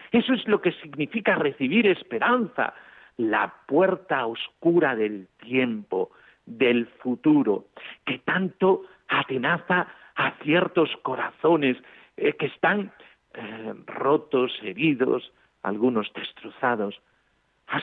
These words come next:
sido abierta de par en par. Quien tiene esperanza vive de otra manera. Se le ha dado vida, una vida nueva.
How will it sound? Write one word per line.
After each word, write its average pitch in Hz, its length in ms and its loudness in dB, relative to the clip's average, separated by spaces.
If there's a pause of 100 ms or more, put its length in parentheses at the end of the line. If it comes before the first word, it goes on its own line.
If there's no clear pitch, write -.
sido 143 260 0
abierta 120 640 -2
de 98 160 -10
par 127 300 -6
en 95 220 -6
par. 120 360 -4 (760)
Quien 127 400 0
tiene 165 280 0
esperanza 160 800 -2
vive 202 280 2
de 151 120 0
otra 190 260 0
manera. 151 460 2 (640)
Se 165 140 0
le 147 160 4
ha 214 120 2
dado 220 380 2 (560)
vida, 143 720 0 (220)
una 262 300 4
vida 175 320 0
nueva. 131 520 0